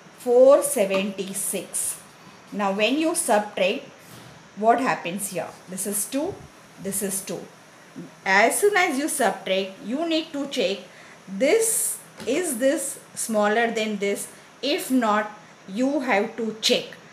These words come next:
and go for still one more multiplication. Now bring one digit down, that is, here it becomes two twenty-seven. And now once again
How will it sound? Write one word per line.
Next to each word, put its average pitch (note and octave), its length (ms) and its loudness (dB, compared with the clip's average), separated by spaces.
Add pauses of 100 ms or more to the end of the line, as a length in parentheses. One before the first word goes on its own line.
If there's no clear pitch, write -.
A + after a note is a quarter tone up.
(240)
and G3+ 280 0
go D4 220 4
for A3+ 300 0
still G#3+ 400 0
one A3 360 4
more G#3+ 220 2
multiplication. D#3+ 880 -8 (360)
Now A3 380 0 (320)
bring C4+ 360 2
one G#3 280 2
digit F#3+ 340 -8
down, F#3 320 -2 (600)
that F3+ 220 -2
is, A3 220 -4
here A3+ 360 4
it G3 160 -6
becomes G3 440 -4
two A3+ 360 -6 (360)
twenty-seven. F#3+ 800 -4 (420)
And F#3+ 200 -4
now F3+ 240 -4
once G#3 300 0
again C#4 380 -2